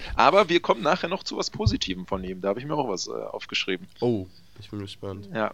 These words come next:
Speaker 1: Äh, aber eher nicht so in dem Euroleague-Spiel. Ja, aber ansonsten, äh, also klar, es gab mal so einen kurzen Hänger, ich glaub, es war im vierten Viertel, ähm, aber das dritte dafür halt umso besser gewesen. Also da hat ja Mailand, wo ich glaub ich, innerhalb von zwei Minuten irgendwie mussten sie zwei Auszeiten nehmen, weil sie da wirklich
Speaker 2: Ja,
Speaker 1: überhaupt
Speaker 2: ja.
Speaker 1: keinen, äh,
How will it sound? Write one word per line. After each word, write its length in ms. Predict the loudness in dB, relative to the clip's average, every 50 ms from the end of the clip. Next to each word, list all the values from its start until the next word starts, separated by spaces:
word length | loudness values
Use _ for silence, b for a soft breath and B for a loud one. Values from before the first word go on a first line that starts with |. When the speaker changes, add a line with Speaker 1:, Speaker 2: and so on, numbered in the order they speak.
| -6 B B B B B B B B B B -6
Speaker 1:
Äh, 60 | -2 0
aber 380 | 2 2 2 2 4 2 2 2
eher 160 | 2 2 2
nicht 160 | 2 2 2
so 80 | 2 2
in 60 | 2
dem 160 | 2 0 2
Euroleague-Spiel. 680 | 4 4 4 4 4 2 0 0 2 2 2 2 2 0 0
Ja, 120 | 2 4
aber 100 | 4 6
ansonsten, 500 | 8 8 6 6 6 2 -4 -4 -4 -4
äh, 40 | -6 -10 -12 -12 -12 -14 -14 -12
also 320 | -8 -2 0 2 2 0 -2
klar, 200 | 0 4 6 6
es 120 | 6 6 4
gab 160 | 2 2 4
mal 120 | 2 0
so 60 | 0 -2
einen 80 | -2
kurzen 360 | 2 4 4 4 4 2 -2
Hänger, 340 | -2 0 2 4 4 4 2
ich 100 | 2 0
glaub, 140 | -4 -8 -12
es 120 | -10 -4
war 100 | -2 -2
im 280 | -2 -2 -4 -10 -14 -14 -10
vierten 280 | -6 -4 -4 -4 -2
Viertel, 460 | 0 2 2 4 4 4 4 2 2 4
ähm, 380 | 6 8 8 8 6 2 -4 -12 -16 -2 0
aber 160 | 2 2 2
das 140 | 0 -4 -8 -8
dritte 260 | -8 -2 0 2 4
dafür 460 | 4 4 4 4 2 2 4 2 2 0
halt 240 | -2 -4 -4 -4 -4
umso 260 | -4 -2 0 2 4
besser 320 | 6 6 6 6 4 2 2
gewesen. 520 | 2 2 4 4 4 2 0 -2 -6 -8 b b b b b b b -6 -4
Also 140 | -2 2 4
da 80 | 4 4
hat 80 | 6
ja 60 | 4
Mailand, 340 | 6 6 6 6 6 4 2 -4 -12 -20 -18 -10
wo 80 | -8 -8
ich 60 | -2 0
glaub 140 | 0 0
ich, 80 | 0 -2
innerhalb 300 | 2 4 4 4 4 4
von 180 | 0 -4 -4 -4
zwei 300 | -6 0 4 4 4 4
Minuten 380 | 4 0 -2 -4 -4 -4 -4 -2
irgendwie 260 | -2 -2 -2 -2 -2
mussten 260 | -2 -2 -4 -6 -6
sie 100 | -8 -10
zwei 240 | -8 -2 0 2 2 2
Auszeiten 480 | 0 -2 -2 0 0 0 0 -2 -4
nehmen, 260 | -6 -6 -4 -4 -2
weil 100 | -2 -2
sie 60 | -2 -2
da 120 | -4 -4
wirklich 180 | -4 -2 0 2
Speaker 2:
Ja, 80 | 4 6
Speaker 1:
überhaupt 240 | 6 4 4 2
Speaker 2:
ja. 160 | -2 -2 0 2
Speaker 1:
keinen, 420 | 2 0 0 -4 -8 -12 -12 -12
äh, 220 | -10 -8 -8 -8